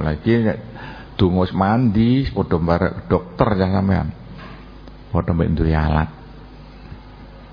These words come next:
Hmm, dokter nek bingung ya ngono kok. Kok balekno rene ya ana winginane. Wong e ngomong, "Kula kan kangen Pak Dokter." Wis urusane Pak Gofur ya. Lho, sing ngomong ngoten, Jan. "Pak Dokter, Pak Dokter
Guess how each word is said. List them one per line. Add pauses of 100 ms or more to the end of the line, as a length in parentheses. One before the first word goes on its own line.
(640)
Hmm,
dokter
nek
bingung
ya
ngono
kok. (1500)
Kok
balekno
rene
ya
ana (160)
winginane. (1160)
Wong
e
ngomong,
"Kula (100)
kan
kangen
Pak
Dokter." (400)
Wis
urusane
Pak
Gofur
ya. (580)
Lho,
sing
ngomong
ngoten,
Jan. (280)
"Pak
Dokter,
Pak
Dokter